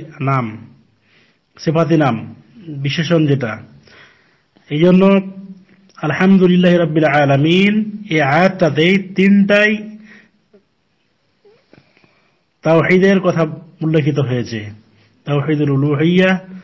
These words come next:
তাওহীদুর রুবুবিয়্যাহ, তাওহীদুল আসমা ওয়া সিফাত। এর শর্ত হচ্ছে প্রথমেই কালিমা শাহাদাত উচ্চারণ করা বা লা ইলাহা ইল্লাল্লাহ পড়া, অর্থাৎ আল্লাহ ছাড়া কোনো উপাস্য নেই, কোনো মাবুদ নেই,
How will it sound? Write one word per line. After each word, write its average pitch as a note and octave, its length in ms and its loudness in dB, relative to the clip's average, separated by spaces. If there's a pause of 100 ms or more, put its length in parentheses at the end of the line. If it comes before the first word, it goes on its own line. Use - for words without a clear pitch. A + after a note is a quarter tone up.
(220)
তাওহীদুর C#3+ 420 -4
রুবুবিয়্যাহ, F#3 800 0 (260)
তাওহীদুল D3 340 -4
আসমা C#3+ 220 -4
ওয়া C3+ 100 -2
সিফাত। C3 480 -4 (720)
এর D#3+ 100 -4
শর্ত E3 340 -4
হচ্ছে F3+ 380 0
প্রথমেই F3 520 0 (1400)
কালিমা E3 320 0
শাহাদাত E3 540 -2
উচ্চারণ E3 340 -2
করা E3+ 220 0
বা D#3+ 100 2
লা D#3+ 300 2
ইলাহা D#3 320 0
ইল্লাল্লাহ C#3 500 0 (800)
পড়া, C3 240 0 (300)
অর্থাৎ E3+ 360 -2 (140)
আল্লাহ D#3 240 2
ছাড়া E3+ 220 0
কোনো F#3 220 0
উপাস্য F3 380 -2
নেই, F#3 140 2
কোনো F3+ 220 0
মাবুদ C#3+ 380 0
নেই, D3 220 0